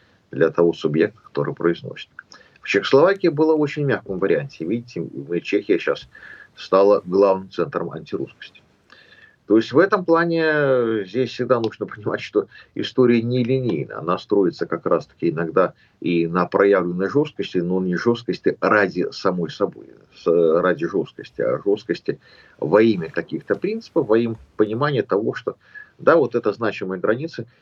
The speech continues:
И дальше все понимают, что эти границы переходить не надо, будет очень дорого и будет очень неприятно, и всё равно ничего не получится. Потому что вот вся венгерская пророссийскость,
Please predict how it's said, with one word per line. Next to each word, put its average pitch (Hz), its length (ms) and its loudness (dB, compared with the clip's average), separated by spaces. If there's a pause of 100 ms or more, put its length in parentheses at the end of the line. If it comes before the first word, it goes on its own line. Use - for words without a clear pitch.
(100)
И - 80 -4
дальше 143 300 2
все 139 180 -2
понимают, 135 400 -2
что - 160 -6
эти 120 140 -6
границы 123 440 -4
переходить 117 460 -4
не 139 80 -6
надо, 123 280 -4
будет 107 280 -2
очень 107 240 -6
дорого 107 320 -2
и 76 60 -4
будет 82 260 -6
очень - 220 -14
неприятно, 98 480 -4
и 73 40 -18
всё - 140 -8
равно 101 200 -8
ничего 87 240 -10
не 73 80 -16
получится. - 500 -10 (760)
Потому 82 320 -2
что - 160 0
вот 76 140 -2
вся - 480 -2
венгерская 98 560 -2
пророссийскость, 101 760 -4